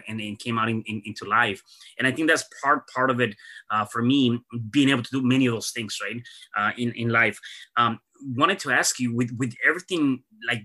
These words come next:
were there any lessons you've learned writing a book, right? You said you were not a writer. You definitely like to read.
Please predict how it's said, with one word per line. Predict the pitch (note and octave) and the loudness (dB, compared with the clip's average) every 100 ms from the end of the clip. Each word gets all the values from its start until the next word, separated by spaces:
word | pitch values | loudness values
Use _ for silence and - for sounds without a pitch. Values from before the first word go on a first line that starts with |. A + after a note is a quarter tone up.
| B2+ | -2
were | C3 | 0
there | B2+ D3+ | 4 2
any | E3 G#3 | 2 0
lessons | E3+ B2+ C3+ - G#2+ G#2 A2 | 2 2 2 0 -4 -6 -4
you've | A#2+ G#2+ | -4 0
learned | A#2+ B2 A2 G#2+ - - - - | 4 6 4 0 -12 -20 -20 -6
writing | A#2+ C3 B2 | 0 2 2
a | G#2+ | -2
book, | A2+ G2 - | -6 -10 -8
right? | G#2 A#2 | -4 -4
You | B2 | -2
said | - C3 | -2 -2
you | B2+ | 0
were | C3 | 2
not | C3+ | 2
a | C3+ | 2
writer. | A#2+ A#2+ A#2 A#2+ B2 - - | 2 2 2 0 -2 -14 -10
You | A2 | -4
definitely | B2+ B2+ B2 | -2 0 0
like | A#2+ - | 0 -2
to | A2+ | -4
read. | D3+ C#3 A2+ | -2 0 0